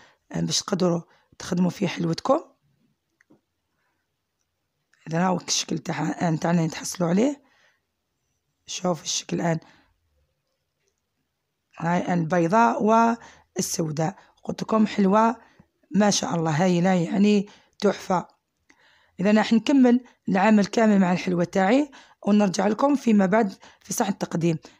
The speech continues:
هاي الحلوة تاعنا اللي خدمناها نه-، نهار اليوم، حلوة قلت لكم اقتصادية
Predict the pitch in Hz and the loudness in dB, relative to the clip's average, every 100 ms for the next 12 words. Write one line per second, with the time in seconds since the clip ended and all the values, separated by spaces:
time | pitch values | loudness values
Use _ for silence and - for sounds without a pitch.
0 | - 208 226 220 226 208 208 208 190 190 | -4 2 2 2 2 2 2 2 2 2
1 | 190 - _ _ - 160 - 190 196 180 | 0 -6 _ _ -10 -8 -2 2 4 2
2 | 175 180 160 - - 175 170 165 190 254 | 0 0 0 -2 -2 0 2 2 4 4
3 | 285 - - _ _ - - 214 190 208 | 2 -4 -20 _ _ -10 -2 2 4 4
4 | 214 202 196 190 202 208 214 196 - 202 | 2 0 -4 -4 -4 0 2 0 -2 -4
5 | - 180 175 190 220 233 | -2 -2 2 4 4 2